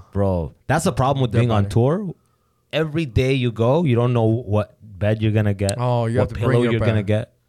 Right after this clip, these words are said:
Speaker 2: You
Speaker 1: what
Speaker 2: have to bring
Speaker 1: blanket
Speaker 2: your,
Speaker 1: you're gonna
Speaker 2: like, neck pillow, too, when you get on, like, car and stuff.
Speaker 1: <sighs> I mean, like, you mean for the flights?
Speaker 2: For the flights.
Speaker 1: The flight neck pillow?
Speaker 2: Yeah. But
Speaker 1: I
Speaker 2: for
Speaker 1: mean,
Speaker 2: the
Speaker 1: I
Speaker 2: car, you can put a cushion on
Speaker 1: But
Speaker 2: your
Speaker 1: I'm
Speaker 2: back.
Speaker 1: driving. I don't wanna fall, like, you know what I mean?
Speaker 2: Right.
Speaker 1: I know I,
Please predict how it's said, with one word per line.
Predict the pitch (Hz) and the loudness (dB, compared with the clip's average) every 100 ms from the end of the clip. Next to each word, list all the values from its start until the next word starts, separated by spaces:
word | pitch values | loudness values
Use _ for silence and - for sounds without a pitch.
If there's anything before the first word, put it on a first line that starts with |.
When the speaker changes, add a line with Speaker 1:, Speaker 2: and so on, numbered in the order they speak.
| - | 0
Speaker 2:
You | |
Speaker 1:
what | 127 | 2
Speaker 2:
have | 151 | 2
to | 139 | 2
bring | 139 143 | 2 2
Speaker 1:
blanket | 135 | 0
Speaker 2:
your, | 123 | 0
Speaker 1:
you're | 110 | 2
gonna | 107 | 0
Speaker 2:
like, | 110 - _ _ | -2 -12 _ _
neck | 120 131 135 | -6 -6 -4
pillow, | 127 107 | -4 -4
too, | 104 117 95 92 _ - | -6 -8 -8 -12 _ -14
when | 113 | -10
you | 113 | -6
get | 113 | -4
on, | 107 | -6
like, | 101 101 | -8 -12
car | - 117 104 98 | -12 -8 -6 -6
and | 101 | -10
stuff. | - 110 110 - _ _ | -14 -18 -20 -20 _ _
Speaker 1:
<sighs> | _ _ - | _ _ -6
I | - 101 90 - - - 127 | -6 -4 -6 -10 -12 -6 -2
mean, | 127 | -2
like, | 117 107 | -2 -4
you | 123 | -2
mean | 117 | -2
for | 107 107 | 2 0
the | |
flights? | 90 113 151 294 - - - _ - | 0 0 0 -2 -10 -18 -20 _ -20
Speaker 2:
For | - 131 | -12 -10
the | 113 | -10
flights. | - 135 143 147 147 | -8 -4 -4 -4 -4
Speaker 1:
The | 110 | -4
flight | - 135 170 | 0 0 0
neck | 170 185 | -6 -4
pillow? | 170 196 214 175 | -4 -2 -4 -4
Speaker 2:
Yeah. | 131 107 98 - _ _ _ - | -4 -4 -8 -14 _ _ _ -2
But | 156 | -2
Speaker 1:
I | 156 | 2
Speaker 2:
for | 247 | 2
Speaker 1:
mean, | |
Speaker 2:
the | 240 | 2
Speaker 1:
I | |
Speaker 2:
car, | - 220 226 | 0 -2 -2
you | 135 | -2
can | 147 | -6
put | 123 147 | -4 -4
a | 117 | -4
cushion | - 170 - 107 104 139 | -6 -8 -8 -10 -12 -14
on | 113 | -4
Speaker 1:
But | 139 | 0
Speaker 2:
your | |
Speaker 1:
I'm | 202 | 2
Speaker 2:
back. | 185 | 4
Speaker 1:
driving. | 135 147 135 107 | 4 4 2 2
I | |
don't | 139 | 2
wanna | 107 | 0
fall, | - 107 98 | 0 -2 -2
like, | 107 98 - | -4 -6 -2
you | 120 | -2
know | |
what | 127 | 0
I | 123 | 0
mean? | 135 165 | -2 -2
Speaker 2:
Right. | 147 | -2
Speaker 1:
I | |
know | 190 226 | 0 0
I, | 208 | 0